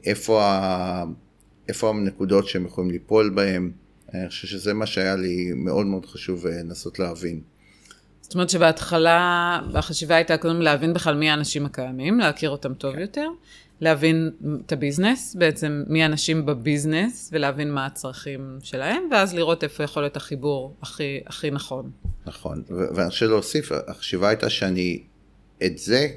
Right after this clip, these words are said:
Speaker 1: אתקשה לעשות בצורה וירטואלית.
Speaker 2: מהמם.
Speaker 1: זאת אומרת שהחשיבה שהייתה שאני צריך לפגוש כמה שיותר אנשים, אה, face to face,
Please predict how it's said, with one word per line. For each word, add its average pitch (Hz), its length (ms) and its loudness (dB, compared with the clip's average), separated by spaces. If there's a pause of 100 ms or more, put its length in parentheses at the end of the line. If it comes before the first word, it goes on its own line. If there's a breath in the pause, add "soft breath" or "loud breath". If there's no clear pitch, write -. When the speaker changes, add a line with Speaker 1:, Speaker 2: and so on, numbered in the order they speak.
Speaker 1:
אתקשה - 440 2
לעשות 104 480 2
בצורה 90 520 -4
וירטואלית. 80 760 -6 (220)
Speaker 2:
מהמם. 160 340 -6 (140)
Speaker 1:
זאת - 280 -12
אומרת 92 280 -2
שהחשיבה 85 920 -2
שהייתה 101 400 2
שאני 90 320 -4
צריך 87 400 -10
לפגוש 101 560 -4 (240)
כמה 107 260 -2
שיותר 92 400 -2
אנשים, 117 440 -6 (720 soft breath)
אה, 85 60 -8 (320)
face - 380 -2
to - 40 -10
face, - 420 -10